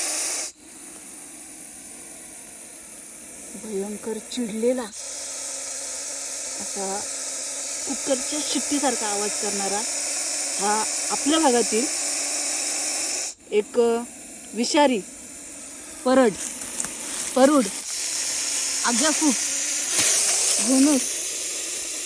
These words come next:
बघा किती ॲक्टिव्ह येतो बघा, हे बघा. असं जंप करत, करत, करत एवढा पकडला त्यावेळेस हा, एवढा चप्पळ, एवढा ॲग्रेसिव्ह होता ना.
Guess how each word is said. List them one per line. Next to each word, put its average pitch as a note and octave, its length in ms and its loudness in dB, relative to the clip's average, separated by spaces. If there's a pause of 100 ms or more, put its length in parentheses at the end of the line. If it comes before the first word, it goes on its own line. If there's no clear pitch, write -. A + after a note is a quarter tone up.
(600)
बघा F#3+ 180 -2 (540)
किती C#4 400 -2
ॲक्टिव्ह A3+ 380 0
येतो F#3+ 340 2
बघा, F#3 120 0 (340)
हे G#3 80 -4
बघा. E3+ 240 -6 (800)
असं - 180 -4 (180)
जंप C#4 180 -2 (100)
करत, D4+ 340 -6 (140)
करत, C#4+ 200 -8 (120)
करत C4+ 200 -6 (840)
एवढा A#3+ 360 -6
पकडला C4 480 -6
त्यावेळेस B3+ 380 -6
हा, A#3 240 -8
एवढा G#3+ 420 -6
चप्पळ, A3 460 -8
एवढा G#3 240 -8
ॲग्रेसिव्ह F#3+ 600 -8
होता F#3 220 -8
ना. F3+ 100 -8